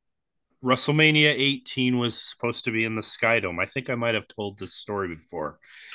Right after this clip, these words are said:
And I had the chance to go. Um, I can't remember if I had an option to buy tickets or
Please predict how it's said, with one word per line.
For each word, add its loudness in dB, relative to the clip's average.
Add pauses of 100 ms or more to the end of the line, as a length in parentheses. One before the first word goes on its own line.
(300)
And 0
I 2
had 4
the 4
chance 0
to -2
go. 2 (1700)
Um, -4 (640)
I -8
can't 2
remember 6
if 2
I 6
had 4
an 0
option 0
to -4
buy 2
tickets -4
or -4